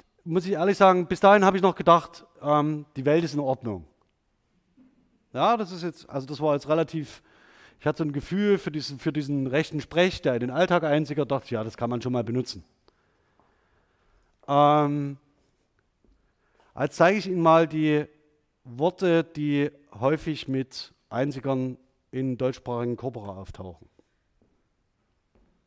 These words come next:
Und da ist all-,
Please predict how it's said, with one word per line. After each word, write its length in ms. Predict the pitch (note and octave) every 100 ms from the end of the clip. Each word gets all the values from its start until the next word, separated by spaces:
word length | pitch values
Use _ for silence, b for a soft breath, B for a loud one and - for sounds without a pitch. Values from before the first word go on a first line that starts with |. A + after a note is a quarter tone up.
| _ _ _ _ _ _ _ _ _ _ _ _ _ _ b b b -
Und 160 | F#3+
da 100 | G3+
ist 140 | F#3 -
all-, 280 | E3 E3